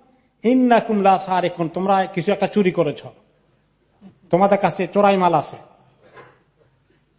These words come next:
এখন আমাদের আজান হয়ে যাবে দশটায়।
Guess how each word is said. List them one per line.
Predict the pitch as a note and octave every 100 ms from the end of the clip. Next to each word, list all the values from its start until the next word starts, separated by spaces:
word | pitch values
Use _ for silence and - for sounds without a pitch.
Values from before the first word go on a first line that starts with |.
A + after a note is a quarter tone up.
| _ C3+ _ _ _ _ _ _ _ _ _ _ _ _ _ _ _ _ _ _ _ _ _ _ _ _ _ - _ _ -
এখন | D3+ - D3 B2+ C3 - _ _ _ _ _ _ _ _ _ _ _ _ _ _ _ _ _ _ _ _ _ _ _ _ _ _
আমাদের | - D3+ D#3+
আজান | D#3 D#3+ F#3+
হয়ে | F3+
যাবে | F3+ E3
দশটায়। | D3+ - B2+